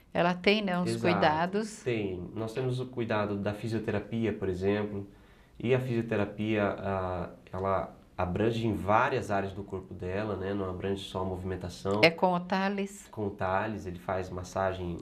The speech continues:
Speaker 2: é, intestinal, faz massagem craniana, enfim, são vários, várias ferramentas que também parte de outros profissionais, de outras áreas, que a gente vai tendo que, vai tendo que adaptar. Por isso que eu não consigo dar uma, um diagnóstico específico do que melhora.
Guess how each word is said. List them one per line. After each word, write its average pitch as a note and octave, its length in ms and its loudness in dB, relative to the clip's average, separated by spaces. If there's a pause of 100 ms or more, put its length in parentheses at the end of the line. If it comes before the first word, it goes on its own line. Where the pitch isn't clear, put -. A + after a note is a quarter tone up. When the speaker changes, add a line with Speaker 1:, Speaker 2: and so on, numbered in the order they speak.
Speaker 2:
é, - 320 -6 (400)
intestinal, F#2+ 800 0
faz F#2+ 340 0
massagem F#2 680 -2 (200)
craniana, F#2+ 960 0 (560)
enfim, G2+ 360 -2
são G2+ 260 -2
vários, C#3 640 2
várias B2 320 2
ferramentas B2+ 460 -4
que - 100 -10
também B2+ 460 -2
parte B2+ 340 2
de G2+ 100 -6
outros G#2 220 -4
profissionais, G2+ 640 -4
de G2 140 -2
outras G#2 340 0
áreas, B2 420 2
que C3 120 -2
a - 20 0
gente C3 220 -4
vai C#3 220 -4
tendo D3+ 300 -4
que, E3 400 -4 (540)
vai A2+ 100 0
tendo C3+ 200 2
que C3+ 80 0
adaptar. B2+ 520 2 (300)
Por D3+ 80 0
isso F3 140 -2
que F3+ 60 0
eu F#3 40 4
não F#3 100 2
consigo E3 360 -4
dar C3+ 200 2
uma, C3 540 2
um A2 60 0
diagnóstico A2 440 -2
específico B2+ 540 -4
do C3 100 -2
que B2+ 160 -6
melhora. G2+ 500 0